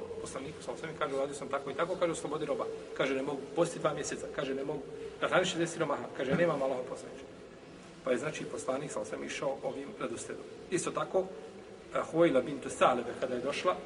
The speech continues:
poslaniku, sallallahu alejhi ve selleme, i žalila se na svoga, je li, supruga, Eusa bin Samita.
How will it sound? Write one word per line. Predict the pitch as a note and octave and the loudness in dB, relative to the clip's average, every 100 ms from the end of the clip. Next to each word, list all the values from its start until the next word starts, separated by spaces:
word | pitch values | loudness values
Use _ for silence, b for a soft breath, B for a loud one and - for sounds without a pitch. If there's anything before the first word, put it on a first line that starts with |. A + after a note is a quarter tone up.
| - D#3 | -8 -6
poslaniku, | - C3 D3 E3+ C3+ | -2 -2 -2 -4 -2
sallallahu | B2+ - C#3+ | -2 -2 0
alejhi | E3+ | 0
ve | F#3+ | -2
selleme, | - | -4
i | F#3 G3 - - | -6 -6 -6 2
žalila | E3+ D#3 B2 | 6 6 4
se | B2 C3 | -2 -2
na | B2 | -4
svoga, | - D#3+ D#3 D#3 - | 0 2 4 0 -2
je | D3 | -4
li, | C3 | -2
supruga, | - D#3+ - B2+ G#2 - - - - - - - - | 0 -2 -2 -2 -4 -8 -10 -12 -12 -14 -14 -12 4
Eusa | E3+ C#3+ - E3+ - - - - | 4 4 6 6 4 -8 -10 -8
bin | C#3+ B2+ | -4 0
Samita. | - D#3 B2+ A#2 | 6 6 4 -2